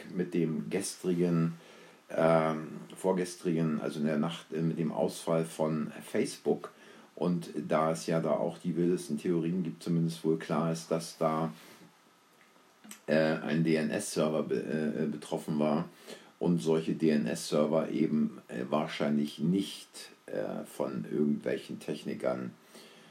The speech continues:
äh, so unbedingt einfach zugänglich sind und man auch wohl kaum annehmen kann, dass so ein milliardenschwerer Konzern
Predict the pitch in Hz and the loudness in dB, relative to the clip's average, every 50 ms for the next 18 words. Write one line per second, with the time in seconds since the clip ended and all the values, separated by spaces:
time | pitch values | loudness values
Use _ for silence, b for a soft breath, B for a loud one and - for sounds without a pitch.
0 | B B B - - 69 69 69 69 - 78 76 - 53 76 78 73 - 71 65 | B B B -2 0 2 2 2 0 0 -2 -2 0 0 2 0 2 2 0 -2
1 | - - 50 64 73 71 - 71 - - - - 82 73 71 71 73 71 64 - | -2 -4 -4 -4 -4 -4 -6 -8 -8 -8 -8 -6 -2 -2 0 2 2 0 0 -2
2 | - 76 71 78 76 - - - 78 76 67 62 - - - - 71 71 - - | -6 -4 -2 -2 -2 -4 -6 -6 -4 -4 -4 -6 -8 -8 -6 -4 -4 -4 -4 -8
3 | - - - 73 73 73 - - - - 71 71 73 - - - 62 71 73 71 | -14 -4 2 2 2 2 0 -6 -6 -2 0 0 0 0 -2 -2 0 0 0 0
4 | 69 71 69 - - 73 67 67 69 71 - - - - 60 71 - - - - | 0 -4 -6 -4 -6 -6 -4 -2 -4 -4 -4 -4 -4 -4 -4 -6 -6 -6 -4 -2
5 | 71 71 71 69 67 65 65 67 71 78 71 - - 67 65 62 67 65 - - | 0 0 0 2 0 0 0 0 -2 -4 -6 -2 -2 -2 0 0 -4 -6 -6 -8
6 | 69 64 64 - - 64 65 69 73 | -8 -8 -8 -6 -6 -6 -4 -6 -8